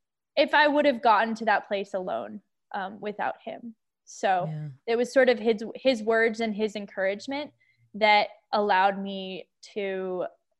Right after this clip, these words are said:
Speaker 1: let myself try again. And, and, and I think that he's someone that's sort of always believed in me,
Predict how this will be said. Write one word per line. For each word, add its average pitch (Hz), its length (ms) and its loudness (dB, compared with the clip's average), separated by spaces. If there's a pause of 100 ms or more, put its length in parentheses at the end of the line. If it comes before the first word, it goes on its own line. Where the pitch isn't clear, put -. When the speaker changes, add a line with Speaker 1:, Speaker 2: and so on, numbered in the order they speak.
(120)
Speaker 1:
let 214 180 -4
myself - 380 -10
try 120 240 -8
again. - 320 -12
And, - 380 -10
and, 196 100 -8 (240)
and 240 120 -4
I 240 100 0
think 277 260 -6
that 240 160 0
he's 220 280 -6
someone 208 320 -2
that's 190 300 -12 (420)
sort 240 180 2
of 214 140 -4
always 214 480 0 (160)
believed 196 400 -4
in 185 160 -8
me, 185 360 -10